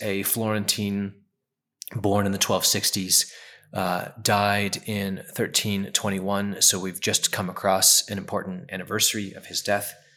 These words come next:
um, in which lots of people were celebrating. So it was a good year,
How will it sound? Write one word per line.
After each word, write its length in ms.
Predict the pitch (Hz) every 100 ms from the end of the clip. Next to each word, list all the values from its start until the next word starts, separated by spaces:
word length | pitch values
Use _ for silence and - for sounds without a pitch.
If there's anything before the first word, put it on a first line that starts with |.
| _ _ _ _
um, 480 | 90 85 85 85 92
in 100 | 98 90
which 420 | 87 - - - _ _ _ _ _ _ -
lots 220 | 95 -
of 120 | 104
people 280 | - 98 95
were 80 | 90
celebrating. 680 | - 104 98 98 95 95 - _ _
So 60 | -
it 20 |
was 80 | 95
a 20 |
good 180 | 95 104
year, 300 | 95 90 87